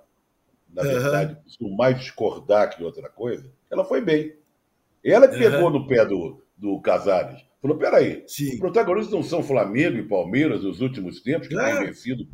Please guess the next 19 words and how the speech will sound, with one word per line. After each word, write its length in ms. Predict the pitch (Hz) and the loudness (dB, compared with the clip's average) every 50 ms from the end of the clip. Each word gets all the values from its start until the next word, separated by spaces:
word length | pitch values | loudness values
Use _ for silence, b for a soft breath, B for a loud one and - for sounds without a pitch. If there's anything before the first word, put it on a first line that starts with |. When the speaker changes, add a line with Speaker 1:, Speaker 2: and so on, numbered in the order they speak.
| - - - - 92 - | -20 -20 -20 -20 -8 0
Speaker 1:
quase 280 | 120 120 120 92 90 87 | 0 0 0 0 -4 -8
tudo 300 | - 131 170 185 139 104 | -6 -6 -4 -4 -4 -4
aqui 80 | 87 90 | -6 -4
Speaker 2:
Claro. 140 | - - | -6 -6
Speaker 1:
no 60 | - - | -6 -8
futebol 240 | 156 175 107 110 | -6 -2 -2 -2
brasileiro, 480 | 98 92 87 82 87 95 131 156 147 151 156 156 | -2 -4 -8 -12 -10 -8 -8 -6 -6 -6 -8 -10
né?" 140 | 151 147 170 - _ _ _ _ _ _ _ _ _ _ | -10 -12 -14 -16 _ _ _ _ _ _ _ _ _ _
Speaker 2:
Claro. 300 | - 180 185 170 156 160 - _ _ _ _ _ _ _ _ _ _ _ _ - _ _ _ _ _ _ _ _ _ - | -8 -8 -8 -8 -8 -12 -16 _ _ _ _ _ _ _ _ _ _ _ _ -20 _ _ _ _ _ _ _ _ _ -6
É, 120 | 143 147 147 147 | -6 -6 -4 -4
dizer, 220 | 147 147 165 208 | -6 -2 0 4
"Ah, 120 | 208 226 220 | 4 4 6
não, 240 | 240 277 302 311 294 | 6 6 4 6 4
mas 160 | 262 220 - | 4 2 2
eu 120 | 285 302 | 2 2
ganhei 280 | 302 339 311 302 320 320 | 2 2 2 4 2 0
do 120 | 330 349 | 0 0
Palmeiras 440 | - 320 311 277 285 311 311 320 - | -2 -2 -2 -2 0 0 0 0 0
também." 440 | - 226 220 277 294 240 160 127 | 0 0 0 0 -2 -4 -4 -6